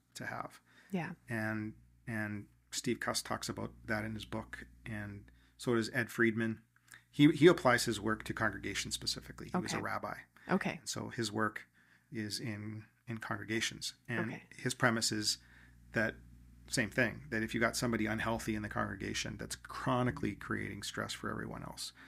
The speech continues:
Speaker 1: the best leadership thing is to separate that person from the healthy system.
Speaker 2: Mm-hmm.
Speaker 1: Same in a family. If you've got
Speaker 2: Oh,
Speaker 1: that
Speaker 2: boy.
Speaker 1: unhealthy uncle who constantly stirs up trouble,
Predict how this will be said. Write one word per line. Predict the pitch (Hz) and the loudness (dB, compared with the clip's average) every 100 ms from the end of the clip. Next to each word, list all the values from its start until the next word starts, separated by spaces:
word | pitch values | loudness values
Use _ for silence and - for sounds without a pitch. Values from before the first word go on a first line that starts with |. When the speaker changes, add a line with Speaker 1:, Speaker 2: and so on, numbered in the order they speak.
| - - - - - | -20 -20 -20 -18 -12
Speaker 1:
the | |
best | - 127 120 - | -4 0 2 4
leadership | 113 110 - - | 4 4 0 -2
thing | 113 - 110 _ _ _ _ _ _ | -6 -6 -10 _ _ _ _ _ _
is | 113 107 - | -4 -2 -2
to | - 107 101 | 0 0 0
separate | - 120 110 110 107 | 0 0 2 0 2
that | 113 | -2
person | - 113 - 110 | -2 -4 -4 -6
from | - | -8
the | 107 | -8
healthy | 110 110 120 | -8 -8 -8
system. | - - 127 - - | -8 -10 -14 -12 -4
Speaker 2:
Mm-hmm. | 185 180 170 | 0 0 -2
Speaker 1:
Same | - 147 127 | 2 4 4
in | |
a | 110 | 4
family. | 135 147 104 - _ _ _ _ _ _ - | 4 4 0 -8 _ _ _ _ _ _ -8
If | 123 | 0
you've | 135 | 2
got | 143 175 | 4 4
Speaker 2:
Oh, | |
Speaker 1:
that | 151 | 4
Speaker 2:
boy. | 147 | 4
Speaker 1:
unhealthy | 131 117 123 123 123 | 2 4 2 2 2
uncle | 113 117 131 135 - - - - | 2 2 0 0 -10 -18 -18 -12
who | - 117 113 | 0 0 0
constantly | - 131 127 - 139 | -2 0 0 0 -4
stirs | - 123 117 | 0 2 2
up | 113 | 0
trouble, | - 113 110 110 | 0 0 0 -2